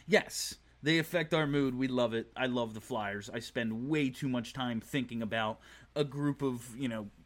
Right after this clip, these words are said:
Canadian hillbillies who have no idea who I am. Absolutely. Um, and I don't know if they're all Canadian hillbillies. It's just, I, I think all hockey players are Canadian hillbillies. Even the not Canadian ones are Canadian hillbillies.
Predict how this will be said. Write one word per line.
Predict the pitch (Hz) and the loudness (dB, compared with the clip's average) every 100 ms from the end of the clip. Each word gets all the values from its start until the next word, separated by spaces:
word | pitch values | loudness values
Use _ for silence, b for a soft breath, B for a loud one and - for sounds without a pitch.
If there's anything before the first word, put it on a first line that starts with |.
| - - 135 | -20 -20 -10
Canadian | - 151 131 127 123 | -2 2 2 2 0
hillbillies | 120 135 127 127 117 113 107 - - - - | 0 0 2 0 0 -2 -4 -8 -10 -10 -4
who | 131 120 113 123 | -4 -4 -8 -4
have | 131 | -4
no | 131 139 120 | 0 2 2
idea | 117 120 117 | 0 0 0
who | 127 | 2
I | 113 113 | 2 0
am. | 117 101 - B B B - - | 0 -2 -6 B B B -6 4
Absolutely. | 208 - 185 170 156 - - - B B B - | 4 4 0 4 2 2 -12 -20 B B B -2
Um, | 143 127 120 117 117 | 2 2 0 -4 -4
and | 185 | -2
I | 175 | -2
don't | 160 | -2
know | 131 120 | -4 -4
if | - | -2
they're | 120 | 0
all | 117 | 0
Canadian | - 120 110 107 101 | -2 -2 -2 -2 -2
hillbillies. | 110 98 104 101 104 | -4 -4 -4 -4 -6
It's | 123 - | -10 -10
just, | 143 - | -10 -8
I, | 127 113 131 | -6 -6 -8
I | 139 | -10
think | 165 143 | -6 -2
all | 127 101 | -2 -2
hockey | 98 - 101 | -4 -6 -8
players | 110 101 95 | -6 -6 -8
are | 101 | -10
Canadian | 110 98 90 90 104 | -8 -8 -8 -10 -8
hillbillies. | 90 - 90 104 117 | -8 -10 -10 -10 -4
Even | 139 131 | -2 0
the | 123 | 0
not | 120 117 - | 2 0 -2
Canadian | 117 104 101 92 92 | -6 -4 -6 -8 -10
ones | 90 87 92 | -12 -14 -16
are | |
Canadian | 92 104 98 87 87 | -12 -8 -8 -8 -12
hillbillies. | 98 87 82 - 78 - | -12 -14 -14 -14 -16 -18